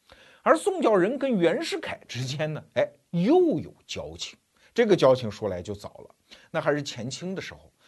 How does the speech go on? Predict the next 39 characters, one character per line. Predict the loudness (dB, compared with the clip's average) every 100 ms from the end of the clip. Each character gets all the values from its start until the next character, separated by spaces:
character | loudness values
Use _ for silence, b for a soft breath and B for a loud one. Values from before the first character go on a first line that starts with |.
| b -2
当 | -2 -2
时 | -4 -4
清 | -4 -4 -2
政 | -2
府 | -4 -10
和 | -8
日 | -8 -6
本 | -8 -10
政 | -12 -12 -12
府 | -16 -20
啊， | -20 _
有 | -10 -8 -8
一 | -6
个 | -6
外 | -4 -4 -4
交 | -6 -10
的 | -10
矛 | -12 -14 -14
盾， | -14 -14 _
就 | -12 -10
是 | -10
所 | -16 -16
谓 | -14 -14
的 | -16
尖 | -8 -6 -6 -8
岛 | -12
问 | -14 -18
题。 | -18 -20 -20 _ _ _ B B 2
尖 | 4 4
岛 | 2
是 | 0 -8
哪 | -8
儿 | -10
呢？ | -14 -14 -10
就 | -8
是 | -8
今 | -6 -6 -6
天 | -8 -10
的 | -8